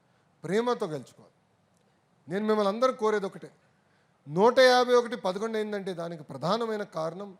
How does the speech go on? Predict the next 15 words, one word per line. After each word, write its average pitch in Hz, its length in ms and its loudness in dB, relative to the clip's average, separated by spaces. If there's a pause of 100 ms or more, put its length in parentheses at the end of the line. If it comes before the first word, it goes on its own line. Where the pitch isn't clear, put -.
(300)
అహంకారం. 170 440 -12 (1500)
అహంకారం 226 540 0
వదిలిపెట్టుకోవాలి. 170 580 -12 (1000)
ఎందుకంటే 214 320 2
అధికారం 240 460 6
ఎలాంటిదంటే 233 500 2
క్యాన్సర్ 220 500 -2
లాంటిది, 151 360 -4 (1900)
అన్ని 233 300 0
వ్యసనాలు 226 420 0
వస్తాయి. 147 300 -10 (1400)
అహంకారం 214 540 4
వచ్చేస్తుంది, 175 480 0
నరనరాల 196 680 4
వచ్చేస్తుంది, 196 460 -2